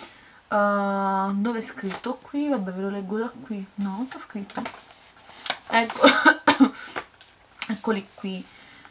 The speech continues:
Nove grammi, nove grammi, tre grammi, nove grammi, vabbè,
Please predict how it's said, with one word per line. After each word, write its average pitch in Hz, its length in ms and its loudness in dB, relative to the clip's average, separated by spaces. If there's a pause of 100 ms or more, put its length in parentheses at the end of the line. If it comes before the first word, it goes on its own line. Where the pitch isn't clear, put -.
(300)
Nove 220 260 0
grammi, 277 580 8
nove 220 220 2
grammi, 247 400 6
tre 202 200 -4
grammi, 214 480 2
nove 190 240 0
grammi, 180 480 2
vabbè, 185 340 0